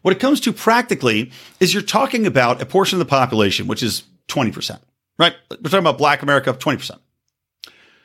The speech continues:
If you're saying, "Well, I'm only gonna go after a black female candidate," right?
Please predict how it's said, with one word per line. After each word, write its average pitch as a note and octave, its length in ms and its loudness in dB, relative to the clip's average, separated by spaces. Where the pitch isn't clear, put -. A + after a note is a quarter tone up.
If C4 220 -2
you're A#3+ 100 -2
saying, D3 580 0
"Well, F3 180 4
I'm G3 160 2
only A#3+ 160 -2
gonna A3 160 0
go G3+ 160 2
after E3+ 460 0
a D3 80 2
black D3+ 600 -2
female G#3+ 340 0
candidate," B2+ 580 -2
right? F3+ 320 -2